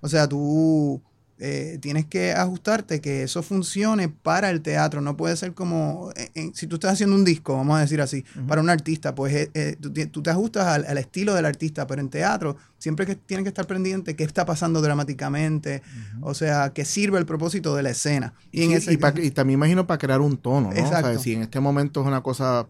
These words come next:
Speaker 2: fuerte, pues tú
Speaker 1: Exacto.
Speaker 2: haces un, te tienes que escribir una línea así.
Speaker 1: Sí, sí, esto era una cosa como un mantra, eh, o sea, que era algo bien sencillo. Lo único que decían eran, "Go Plaza, go pa-, Plaza, go",
Speaker 2: <laughs>
Speaker 1: mientras se iban suicidando.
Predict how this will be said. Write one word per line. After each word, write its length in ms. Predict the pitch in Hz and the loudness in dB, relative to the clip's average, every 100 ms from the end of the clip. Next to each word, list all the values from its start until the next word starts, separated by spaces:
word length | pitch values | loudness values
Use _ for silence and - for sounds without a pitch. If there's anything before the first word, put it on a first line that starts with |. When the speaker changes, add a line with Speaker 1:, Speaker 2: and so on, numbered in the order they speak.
| _ | _
Speaker 2:
fuerte, 600 | _ - 143 160 165 139 | _ 2 6 6 4 -2
pues 140 | 127 107 | -2 -2
tú 60 | |
Speaker 1:
Exacto. 160 | 143 131 | 2 4
Speaker 2:
haces 120 | 147 | 4
un, 300 | 139 131 127 - - _ | 4 2 0 -8 -20 _
te 120 | 131 120 | -6 0
tienes 240 | 160 165 | 2 4
que 80 | 190 | 4
escribir 400 | 170 170 180 185 - - | 4 6 6 4 -4 0
una 240 | 160 156 | 4 6
línea 340 | 156 175 151 | 6 4 4
así. 300 | 113 208 190 | 2 -2 -4
Speaker 1:
Sí, 140 | - 147 | -4 -8
sí, 100 | 147 | -6
esto 200 | 143 190 | -6 0
era 240 | 214 208 | 2 2
una 240 | 185 202 196 | 0 0 0
cosa 260 | 196 202 | -2 -4
como 160 | 170 170 | -2 2
un 160 | 196 160 | 4 6
mantra, 560 | 175 165 151 143 139 | 6 4 2 0 2
eh, 80 | 139 | 0
o 60 | 135 | 0
sea, 120 | 156 | -2
que 60 | |
era 80 | 147 | 2
algo 140 | 165 180 | 2 2
bien 140 | 170 | 0
sencillo. 360 | 180 156 160 147 | -2 -2 -2 -2
Lo 60 | |
único 260 | 135 151 165 | 0 0 2
que 80 | 165 | 2
decían 300 | 160 165 165 | 2 0 0
eran, 260 | 160 151 - | 2 0 -2
"Go 340 | - 147 160 | -8 0 0
Plaza, 480 | 160 160 156 151 143 - | 0 -4 -2 -2 -2 -6
go 280 | 151 156 156 | -4 0 0
pa-, 200 | 156 151 - | -2 -4 0
Plaza, 360 | 151 151 175 | 2 2 2
go", 220 | 170 202 | 2 2
Speaker 2:
<laughs> 420 | 151 - 165 156 - | 2 0 -2 0 4
Speaker 1:
mientras 340 | 170 160 160 | 4 6 4
se 60 | 165 | 6
iban 200 | 160 170 | 4 4
suicidando. 720 | 208 156 165 165 165 151 | 2 4 6 8 8 6